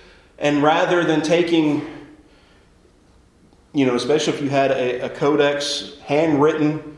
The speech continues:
of the entire Bible, those things were huge. <laughs> Um,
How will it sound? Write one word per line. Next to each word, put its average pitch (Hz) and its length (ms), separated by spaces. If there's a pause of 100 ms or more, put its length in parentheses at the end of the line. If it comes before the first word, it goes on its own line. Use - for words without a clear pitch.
(300)
of 135 160
the 139 60
entire 143 400
Bible, 143 340
those 151 180
things 180 220
were 131 120
huge. 117 680 (260)
<laughs> 147 120 (600)
Um, 117 760